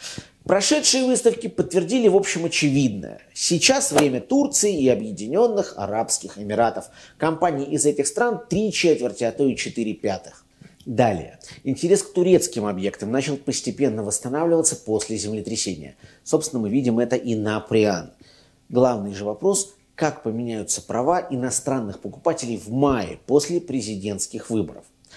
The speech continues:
Согласно опросу «Метрополь», около восьмидесяти процентов граждан Турции считают, что продажа жилья чужеземцам должна быть запрещена. Кандидат в президенты от объединенной оппозиции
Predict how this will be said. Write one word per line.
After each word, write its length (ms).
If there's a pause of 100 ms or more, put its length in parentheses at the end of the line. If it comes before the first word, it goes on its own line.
(220)
Согласно 460
опросу 380
«Метрополь», 600
около 260
восьмидесяти 540
процентов 580
граждан 400
Турции 460
считают, 600
что 200
продажа 420
жилья 560
чужеземцам 880 (240)
должна 380
быть 320
запрещена. 720 (640)
Кандидат 420
в 60
президенты 560
от 100
объединенной 800
оппозиции 880